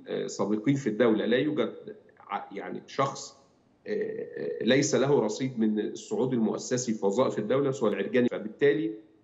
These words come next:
هو يمثل واجهة، في حين إن المفاصل الحقيقية الموجودة موجودة في إيد المؤسسات.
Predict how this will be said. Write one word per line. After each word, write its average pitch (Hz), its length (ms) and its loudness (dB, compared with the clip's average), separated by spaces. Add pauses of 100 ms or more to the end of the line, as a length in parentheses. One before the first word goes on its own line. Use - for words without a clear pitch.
هو 143 140 2
يمثل 127 540 -2
واجهة، 143 280 -2
في - 200 -12
حين 160 160 2
إن 127 200 0
المفاصل 107 560 0
الحقيقية 120 520 0
الموجودة 120 460 0
موجودة 123 360 0
في - 120 -4
إيد 127 120 -2
المؤسسات. - 600 0